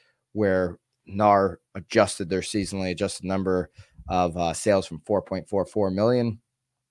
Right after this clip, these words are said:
total transactions for the year down to, down to four point three million. You can go check out all of last week's streams wherever you listen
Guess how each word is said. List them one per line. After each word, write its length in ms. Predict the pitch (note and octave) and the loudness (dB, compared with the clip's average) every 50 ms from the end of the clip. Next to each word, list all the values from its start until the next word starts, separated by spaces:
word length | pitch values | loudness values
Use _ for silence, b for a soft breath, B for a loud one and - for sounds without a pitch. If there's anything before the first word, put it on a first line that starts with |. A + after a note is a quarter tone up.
| _ _ _ _ _ - - _ _ | _ _ _ _ _ -20 -20 _ _
total 260 | - - B2 A2+ A2 G2+ | 0 2 2 2 2 0
transactions 640 | - A#2 A2 G2+ G2+ G#2 G2+ - - G#2 F#2+ - | -2 -2 -2 2 2 2 0 0 -4 -10 -10 -8
for 60 | - | -6
the 80 | G2+ G2 | -4 -4
year 100 | G2 F#2+ | -4 -2
down 220 | E2 F#2 F#2 F2+ | -2 -2 -4 -4
to, 80 | E2 D#2+ - - - - - | -4 -8 -14 -18 -20 -12 -6
down 260 | - F2 F2 E2+ D#2+ | -4 -4 -4 -4 -4
to 140 | - E2+ D#2+ | -6 -6 -8
four 260 | - - F#2 F2 D#2+ | -6 -6 -4 -4 -4
point 300 | - - E2+ D#2+ D#2+ - _ _ _ _ _ _ _ _ | -6 -6 -8 -8 -8 -10 _ _ _ _ _ _ _ _
three 340 | - - G2+ G2 G2+ F#2+ F#2 | -6 -4 0 0 0 0 0
million. 320 | E2 D2+ C#2 C2+ C#2 C#2+ | -2 -6 -8 -10 -10 -10
You 40 | D2+ E2 | -8 -8
can 120 | F2 F2 | -6 -4
go 120 | F2 F2+ | -4 -4
check 240 | D#2+ - - F2+ E2 | -4 -4 -4 -4 -2
out 240 | F2 E2+ E2 D#2+ - _ _ | 0 0 0 -2 -4 _ _
all 220 | - G2+ C3 D#3+ D#3 | 8 10 12 12 12
of 80 | B2+ | 12
last 280 | A#2 A2+ G#2 G2 - - | 10 8 8 8 4 0
week's 200 | G2+ F#2+ - - | -2 -2 -2 -4
streams 440 | - - - A2 A2 G#2+ G#2+ G2 - | -6 -4 -2 0 0 0 0 -2 -2
wherever 300 | G2 G2 G2 F#2+ E2+ F2+ | -2 -2 -2 -2 -4 -4
you 180 | F2 F2 F2 | -6 -6 -4
listen 500 | E2+ F2 D3 F3+ F3+ - C#3 A2+ G2+ F#2+ | 4 6 8 8 8 6 4 2 0 -2